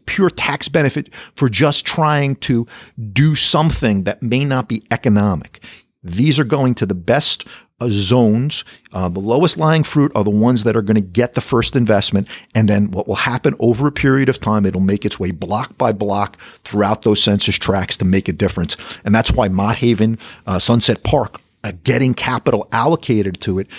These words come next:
because they have begun that change process, and people want to be there. You're going to create the jobs. You're going to create the housing. You're going to c-,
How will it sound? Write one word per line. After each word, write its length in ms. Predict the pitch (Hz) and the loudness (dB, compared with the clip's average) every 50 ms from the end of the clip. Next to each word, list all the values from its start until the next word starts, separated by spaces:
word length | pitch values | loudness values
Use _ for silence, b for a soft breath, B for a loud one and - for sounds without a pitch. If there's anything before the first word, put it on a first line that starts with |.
| B B B B | B B B B
because 360 | 120 - - 143 135 113 - | -4 -2 0 0 0 2 0
they 100 | 143 131 | -2 -2
have 580 | - - - - - 190 208 202 165 135 120 | -4 -4 -4 -4 -2 -2 0 0 -2 -2 -2
begun 400 | 110 127 113 101 120 117 120 113 | -2 -2 0 0 0 2 2 2
that 160 | 107 104 104 - | 2 0 0 0
change 420 | - - - 113 110 107 - - | -2 0 0 2 0 0 -2 -2
process, 480 | - 123 110 104 101 - - 104 92 - B B B B B B B | -2 -2 0 0 0 0 -2 -2 -4 -4 B B B B B B B
and 280 | 117 107 101 104 101 - B B B B B - | -2 0 0 0 0 -2 B B B B B -2
people 300 | - 160 156 - 123 113 | -2 0 2 2 2 4
want 340 | 110 110 120 147 160 - - | 4 4 2 2 0 0 0
to 80 | - | -2
be 260 | 117 101 120 160 196 | 2 4 4 4 4
there. 280 | 180 117 98 95 92 90 B B B B | 4 4 2 2 0 -2 B B B B
You're 120 | 95 104 | -4 -2
going 340 | 107 101 131 135 160 160 139 | 0 0 0 0 0 -2 -4
to 100 | - - | -4 -6
create 380 | - - 123 113 110 104 104 - | -6 -2 -2 0 0 0 0 -2
the 60 | 98 | -4
jobs. 360 | 85 - 101 95 95 90 - | -2 -2 -2 -2 -2 -2 -2
You're 100 | - 98 | -4 -4
going 340 | 90 92 - 123 156 156 - | -2 -2 0 0 0 0 0
to 100 | - 135 | -2 -4
create 360 | - - - 107 101 104 101 | -6 -6 -4 -2 0 0 0
the 100 | - 104 | 0 -2
housing. 420 | - - 90 95 98 87 - 98 95 | -4 -2 -2 -2 -2 -2 -2 -4 -2
You're 100 | 92 98 | -4 -2
going 320 | 90 110 117 131 135 123 110 | -2 -2 -2 0 -2 -2 -4
to 100 | - - | -6 -10
c-, 160 | - - | -14 -16